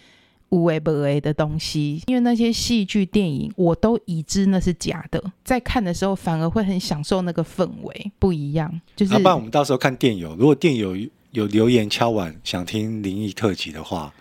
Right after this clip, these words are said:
Speaker 1: 好啦，可以啦，
Speaker 2: 好不好？
Speaker 1: 就多约一点人，好不好？
Speaker 2: 好，最后一则交给你。
Speaker 1: 好，最后一则新闻呢，来分享一下，我觉得很轻松也很有趣。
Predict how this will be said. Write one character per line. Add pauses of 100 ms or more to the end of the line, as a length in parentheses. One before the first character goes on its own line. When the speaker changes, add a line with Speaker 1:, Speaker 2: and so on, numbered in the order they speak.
Speaker 1:
好
啦，
可
以
啦，
Speaker 2:
好
不
好？
Speaker 1:
就
多
约
一
点
人，
好
不
好？
Speaker 2:
好，
最
后
一
则
交
给
你。
Speaker 1:
好，
最
后
一
则
新
闻
呢，
来
分
享
一
下， (200)
我
觉
得
很
轻
松
也
很
有
趣。